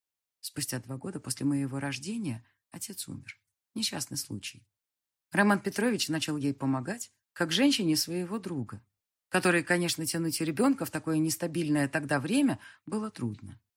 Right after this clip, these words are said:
Они общались, как друзья. Мама помнила, конечно, что он теперь женат и уважала это. Роман Петрович пару раз готов был сорваться в пропасть, но мама проявила стойкость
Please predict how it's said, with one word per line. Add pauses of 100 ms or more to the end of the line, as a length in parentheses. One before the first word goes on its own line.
(360)
Они
общались,
как
друзья. (440)
Мама
помнила,
конечно, (220)
что
он
теперь
женат (120)
и
уважала
это. (560)
Роман
Петрович
пару
раз
готов
был
сорваться
в
пропасть, (340)
но
мама
проявила
стойкость